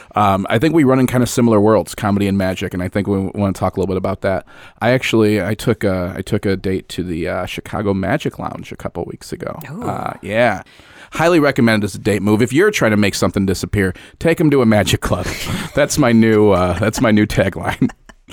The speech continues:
Speaker 1: Um, have you ever, have you seen live magic?
Speaker 2: Yeah, actually, very recently. Uh,
Speaker 1: Okay.
Speaker 2: a local magician named John Stirk,
Speaker 1: Okay.
Speaker 2: uh, was part of a variety show I co-produced last week. Um, and it was really cool. He did, uh, he did some, some close-up magic.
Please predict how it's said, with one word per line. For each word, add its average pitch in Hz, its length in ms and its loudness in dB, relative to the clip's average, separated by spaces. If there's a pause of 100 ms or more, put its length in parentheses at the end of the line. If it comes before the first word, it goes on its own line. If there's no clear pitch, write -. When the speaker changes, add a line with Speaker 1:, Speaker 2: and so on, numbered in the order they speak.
(480)
Speaker 1:
Um, 110 300 4
have 117 160 2
you 135 200 6
ever, 135 280 4
have 123 160 2
you 127 60 4
seen 135 180 4
live 131 180 4
magic? 139 260 2 (140)
Speaker 2:
Yeah, 381 160 2
actually, 202 380 -2
very 240 240 0
recently. 247 480 -6
Uh, - 100 -2
Speaker 1:
Okay. 120 220 2
Speaker 2:
a 185 60 -4
local 190 300 -2
magician 208 480 -4
named 175 220 -4
John 160 240 -6
Stirk, - 540 -10 (180)
Speaker 1:
Okay. 127 200 2
Speaker 2:
uh, 147 320 0
was 151 200 -8
part 170 300 -2
of 156 100 -12
a 151 60 -8
variety 160 440 -4
show 139 440 -8 (120)
I 131 140 -14
co-produced 139 600 -12
last 135 320 -8
week. 147 320 -12 (100)
Um, 135 320 -8
and 147 100 -6
it 180 40 0
was 196 120 0
really 302 160 -2
cool. 427 200 -2
He 170 100 0
did, 190 160 -2
uh, 190 280 2
he 190 120 -10
did 185 160 -8
some, 190 480 -6 (180)
some 175 160 -12
close-up 196 460 -6
magic. 180 520 -8